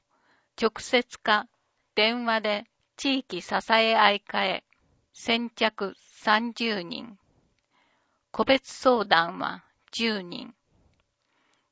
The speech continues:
問い合わせ先、電話五零四二五二八、ファックス五零四二一七五。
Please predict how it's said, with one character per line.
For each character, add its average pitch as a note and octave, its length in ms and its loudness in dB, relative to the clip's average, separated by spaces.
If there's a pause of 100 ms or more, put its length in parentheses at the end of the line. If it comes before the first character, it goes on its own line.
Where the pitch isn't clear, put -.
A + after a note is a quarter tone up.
(120)
問 B3+ 240 4
い B3+ 80 4
合 B3 80 8
わ B3 140 6
せ A3+ 160 -8
先、 - 560 -2 (600)
電 G3+ 340 0
話 F#3+ 280 0 (920)
五 B3 340 6
零 G#3+ 340 0
四 F3 380 -6 (480)
二 B3 340 -2
五 G#3 360 2
二 F#3+ 320 -10
八、 - 540 -8 (760)
フ - 100 4
ァ - 40 8
ッ - 20 0
ク - 140 -8
ス - 300 -10 (440)
五 B3 320 4
零 G#3 340 0
四 F3 380 -6 (240)
二 B3 480 -6
一 F3 320 -10
七 G3+ 400 -2
五。 F#3 360 -2